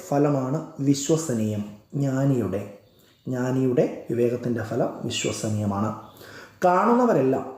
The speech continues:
ജ്ഞാനിയെ എന്താണ് വിളിക്കുക? ഭാഗ്യവാൻ എന്ന്. കാണുന്നവരെല്ലാം ജ്ഞാനിയെ എന്താണ് വിളിക്കുക? ഭാഗ്യവാൻ എന്ന്. ഇസ്രായേലിൻ്റെ ദിനങ്ങൾ ഡാഷ്. ഇരുപത്തിയഞ്ചാം വാക്യം മുപ്പത്തിയേഴാം അധ്യായത്തിൻ്റെ ഇത് പൂരിപ്പിക്കണം.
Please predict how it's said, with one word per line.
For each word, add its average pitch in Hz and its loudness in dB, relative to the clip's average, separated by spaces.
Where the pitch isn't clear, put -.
ജ്ഞാനിയെ 156 2
എന്താണ് 165 0
വിളിക്കുക? 120 -4
ഭാഗ്യവാൻ 151 4
എന്ന്. 98 -4
കാണുന്നവരെല്ലാം 143 2
ജ്ഞാനിയെ 139 -2
എന്താണ് 143 2
വിളിക്കുക? 117 -2
ഭാഗ്യവാൻ 120 -2
എന്ന്. 98 -4
ഇസ്രായേലിൻ്റെ 220 4
ദിനങ്ങൾ 139 2
ഡാഷ്. - -6
ഇരുപത്തിയഞ്ചാം 139 4
വാക്യം 135 0
മുപ്പത്തിയേഴാം 120 -2
അധ്യായത്തിൻ്റെ 110 -4
ഇത് 98 -4
പൂരിപ്പിക്കണം. 113 0